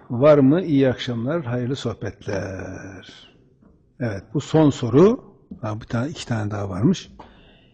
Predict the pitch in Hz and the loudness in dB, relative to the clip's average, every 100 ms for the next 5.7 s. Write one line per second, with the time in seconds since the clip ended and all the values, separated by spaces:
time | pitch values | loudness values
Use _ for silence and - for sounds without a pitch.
0 | _ _ 165 208 240 202 175 170 - 185 | _ _ 4 6 6 6 4 4 6 6
1 | 147 139 143 165 147 175 151 151 - 151 | 6 6 6 6 4 2 2 2 6 8
2 | 123 135 127 123 127 - 110 104 82 - | 8 4 4 4 4 6 4 0 -6 -8
3 | - - - - - - _ _ _ _ | -6 -2 -4 -6 -20 -20 _ _ _ _
4 | _ _ _ _ _ - 247 - 208 190 | _ _ _ _ _ 4 4 8 8 8
5 | 175 156 113 - - - | 8 6 6 0 -20 -20